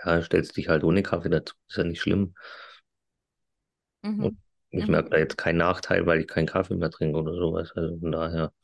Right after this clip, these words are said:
Speaker 2: Ja. Und, ähm, Alkohol trinkst du eben auch gar keinen, hast du gesagt, keinen Tropfen seit vier Jahren oder so, ne?
Speaker 1: Ja, richtig.
Speaker 2: Hattest du da auch Probleme mit der Migräne, mit dem Alkohol? Hast du da Zusammenhänge gesehen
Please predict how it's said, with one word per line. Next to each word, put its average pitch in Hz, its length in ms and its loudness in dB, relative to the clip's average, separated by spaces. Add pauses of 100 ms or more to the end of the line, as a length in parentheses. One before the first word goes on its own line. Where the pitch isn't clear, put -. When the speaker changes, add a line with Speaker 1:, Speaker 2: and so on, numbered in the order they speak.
(1500)
Speaker 2:
Ja. 180 180 -8 (1120)
Und, 220 500 0
ähm, 196 580 2
Alkohol 262 360 2
trinkst 269 300 -4
du 262 40 -6
eben 254 180 0
auch 170 300 -2
gar 165 220 -6
keinen, 165 360 -6
hast 175 160 -10
du 175 40 -10
gesagt, 170 280 -8
keinen 190 220 -6
Tropfen 233 440 -8
seit 190 440 -4
vier 214 180 -4
Jahren 170 300 -2
oder 160 160 -4
so, 165 180 -4
ne? 233 200 -6 (520)
Speaker 1:
Ja, 87 360 -2 (260)
richtig. 87 300 -14 (760)
Speaker 2:
Hattest 220 340 -4
du 240 60 -2
da 214 440 0
auch 262 360 0
Probleme 277 560 0
mit 277 260 -2
der 254 120 2
Migräne, 247 540 0
mit 277 180 0
dem 226 120 -2
Alkohol? 302 640 -2
Hast 262 180 -2
du 226 60 -14
da 220 180 0
Zusammenhänge 262 640 -2
gesehen 262 480 -2